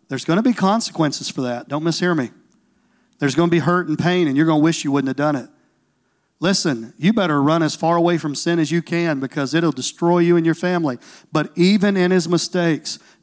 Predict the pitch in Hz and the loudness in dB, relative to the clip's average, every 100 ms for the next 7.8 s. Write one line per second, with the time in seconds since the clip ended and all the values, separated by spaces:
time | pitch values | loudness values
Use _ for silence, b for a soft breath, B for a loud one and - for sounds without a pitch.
0 | 123 147 175 180 175 151 131 135 120 - | -2 0 2 2 2 0 0 -2 -4 -2
1 | 147 170 190 220 - _ _ b b b | 0 2 2 0 -4 _ _ b b b
2 | b - 170 151 127 127 - - 175 190 | b 2 4 4 2 -2 -2 0 2 2
3 | 196 - - b b b b - 180 143 | 0 -6 -20 b b b b -2 2 2
4 | 104 - 170 175 180 190 202 180 b _ | 0 -6 0 2 4 2 0 -6 b _
5 | 127 135 165 214 170 170 190 175 180 185 | -2 2 2 2 2 4 2 2 0 2
6 | 196 185 b b _ 131 131 156 160 143 | 2 0 b b _ -2 2 2 2 0
7 | 139 - 127 131 120 123 127 123 | -2 -4 -4 -2 -4 -4 -4 -4